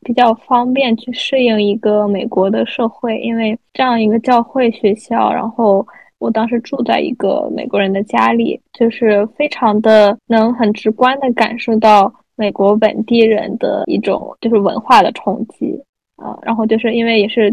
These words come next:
教会啊，Christian 这样的，美国绝大部分人是这样的一个状态嘛，所以很，非常直观地了解了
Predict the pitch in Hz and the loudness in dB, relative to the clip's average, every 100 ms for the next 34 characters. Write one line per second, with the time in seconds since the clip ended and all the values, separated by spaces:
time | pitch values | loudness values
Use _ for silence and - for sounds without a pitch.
0 | - 220 214 226 208 208 - 220 - 226 | 2 2 2 2 2 2 -2 -6 -6 -4
1 | 214 220 214 214 - - - - - - | 0 2 0 0 -2 -4 -8 -20 -12 -4
2 | 208 - 185 214 240 240 254 233 - 214 | -2 0 2 2 2 4 4 2 -4 -6
3 | - - - _ _ - - 214 214 - | -6 -12 -20 _ _ -12 -6 -2 0 -2
4 | 67 73 233 240 226 - - - _ 208 | -4 -6 -2 -2 -4 -8 -14 -14 _ -2
5 | 190 170 - 220 - 254 240 214 190 214 | 0 0 -4 -4 -2 0 0 2 2 2
6 | 214 208 190 180 196 - - - | 4 4 4 2 0 -4 -4 -4